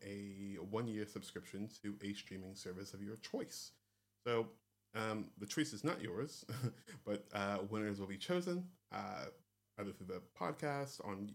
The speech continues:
on, uh, wherever you stream your podcasts or on the YouTubes. Um, so yeah,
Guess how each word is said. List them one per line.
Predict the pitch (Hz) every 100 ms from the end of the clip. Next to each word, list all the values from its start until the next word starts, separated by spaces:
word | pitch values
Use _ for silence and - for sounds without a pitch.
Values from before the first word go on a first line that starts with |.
| 98
on, | 95 92
uh, | 73 95 87 110 - _ -
wherever | 95 90
you | 87 85
stream | - 98
your | 95
podcasts | - 143 151 160 160 -
or | 107 101 101
on | 98 98 98 - _ _ _ _
the | 101 92
YouTubes. | 92 120 127 135 147 147 - - - _ _ _ _
Um, | 110 104 101 101 101 - _ _ _ _ _ _ _ _ _ _
so |
yeah, | 208